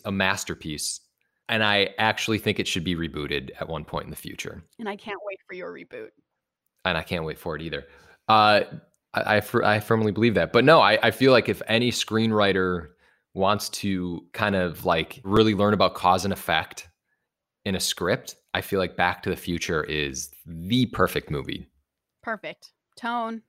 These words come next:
Speaker 2: perfect. Character, perfect. It's got everything.
Speaker 1: What, what are your final thoughts?
Speaker 2: That's it.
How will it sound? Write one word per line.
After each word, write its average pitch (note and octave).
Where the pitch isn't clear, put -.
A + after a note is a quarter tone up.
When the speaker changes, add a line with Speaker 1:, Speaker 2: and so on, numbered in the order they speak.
Speaker 2:
perfect. F#3
Character, A3+
perfect. F3+
It's -
got A#3+
everything. G#3+
Speaker 1:
What, A2+
what A2+
are A#2
your A#2
final E2+
thoughts? D2
Speaker 2:
That's A3
it. C4+